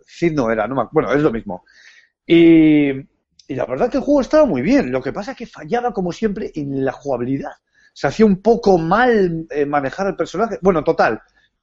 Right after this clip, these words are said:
que tenían algo entre manos <laughs> grande y no sabían terminarlo, no sabían finalizarlo bien, y, y con ese,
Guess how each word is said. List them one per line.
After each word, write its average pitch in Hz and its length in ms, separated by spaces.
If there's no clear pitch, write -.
que 151 240
tenían 226 460
algo 214 240
entre 208 240
manos 208 300
<laughs> - 20
grande 190 560
y 160 220
no 214 160
sabían 190 800
terminarlo, 185 640
no 175 80
sabían 190 320
finalizarlo 160 560
bien, 180 260
y, 131 320
y 123 40
con 135 200
ese, 202 320